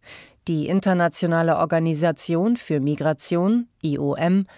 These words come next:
hatte zuvor von mindestens sechshundertsiebzig Toten in Papua-Neuguinea gesprochen. Mindestens einhundertfünfzig Häuser sollen von den Geröll- und Erdmassen erfasst worden sein.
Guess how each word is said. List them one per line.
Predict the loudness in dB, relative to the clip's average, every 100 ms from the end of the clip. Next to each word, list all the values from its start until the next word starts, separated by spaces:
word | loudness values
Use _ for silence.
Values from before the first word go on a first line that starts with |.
| -20 _
hatte | -4 -2 -2
zuvor | -2 -4 -2 0 0
von | 0 0 2
mindestens | 4 4 2 -2 -2 -2 0
sechshundertsiebzig | 0 0 0 0 -2 -2 -4 -2 -4 -4
Toten | 0 0 0 -2 -2
in | -2 -4
Papua-Neuguinea | -2 -2 0 0 0 0 0 0 0 0 -2
gesprochen. | -4 -8 -4 -4 -2 -6 -6 -12 _ _ _ -20 -20 -20 -20 _
Mindestens | 2 4 4 2 0 0 0
einhundertfünfzig | 0 2 4 2 0 0 -2 -2 -4 -2
Häuser | 2 2 4 2
sollen | 2 2 2 0
von | -2 0
den | 0 0
Geröll- | 0 2 2 2 0
und | -2 -2 -2
Erdmassen | -2 0 0 0 0 -2 -2
erfasst | -2 -2 0 -2 -2
worden | 0 0 0
sein. | 0 -2 -2 -8